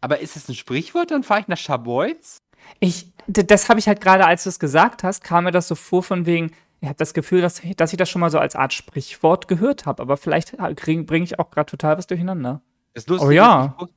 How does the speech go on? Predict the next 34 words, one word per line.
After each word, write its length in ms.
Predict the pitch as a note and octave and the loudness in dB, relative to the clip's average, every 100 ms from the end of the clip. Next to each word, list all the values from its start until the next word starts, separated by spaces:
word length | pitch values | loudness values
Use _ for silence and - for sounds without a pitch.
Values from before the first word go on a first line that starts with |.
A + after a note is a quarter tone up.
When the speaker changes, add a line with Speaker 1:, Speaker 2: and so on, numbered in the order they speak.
| _ _ _ - | _ _ _ -12
Speaker 1:
ich 140 | C3+ | -4
wusste 260 | D#3+ F#3+ E3 | -2 -2 -4
nicht 160 | F3 | -4
mal, 120 | E3 D3 | -2 -2
wo 100 | D3+ | -2
Scharbeutz, 460 | D3+ B2+ C3 D3 D3 | -2 0 2 2 0
also 160 | C3+ | -4
ich, 240 | C3 A2+ - | -4 -8 -10
ich 140 | B2 | -6
wusste 280 | C3 E3+ D3 | -2 -2 -2
so 120 | C3+ | -6
im 140 | C#3 C#3+ | -4 -2
Groben, 360 | C3+ F#3+ D3 A2 | 4 4 4 -2
wo 120 | A2 | -2
Scharbeutz 500 | A2+ G2 G#2 G2+ - | 0 -2 0 -2 -6
ist. 140 | C#3+ C#3+ | -12 -6
Irgendwo 320 | C#3 C#3+ C3 | -6 -4 -6
an 140 | B2 | -4
der, 120 | A#2+ C3 | -4 0
Speaker 2:
Naja, 240 | C#3+ D3+ | 4 4
Speaker 1:
am, 40 | D#3+ | 4
Speaker 2:
das 120 | D3+ | 4
Speaker 1:
am 40 | D3+ | 2
Speaker 2:
ist 60 | E3+ | 4
doch 40 | |
Speaker 1:
Wasser. 40 | E3 | 4
Speaker 2:
nördlich, 300 | E3+ F3+ - | 4 2 0
nördlich 320 | E3+ E3+ E3+ | 0 2 0
von 180 | E3 D3+ | -2 0
Lübeck, 380 | D#3 D#3 C#3 - | 2 2 2 2
da 120 | C3+ | 0
an 40 | C3+ | 0
der 100 | C3+ | -2
Ostsee. 380 | E3 - A#2+ | -6 -10 -12